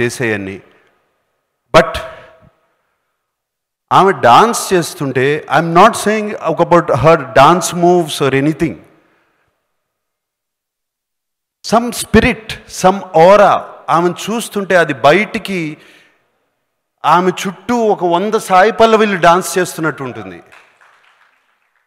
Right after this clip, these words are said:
And ఆ, ఆ కాళ్ళు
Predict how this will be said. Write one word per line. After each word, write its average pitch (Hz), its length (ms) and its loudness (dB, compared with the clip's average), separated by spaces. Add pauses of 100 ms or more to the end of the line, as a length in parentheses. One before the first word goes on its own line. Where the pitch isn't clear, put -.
(380)
And 262 240 2 (800)
ఆ, 185 140 4 (340)
ఆ 185 260 6
కాళ్ళు 214 1000 0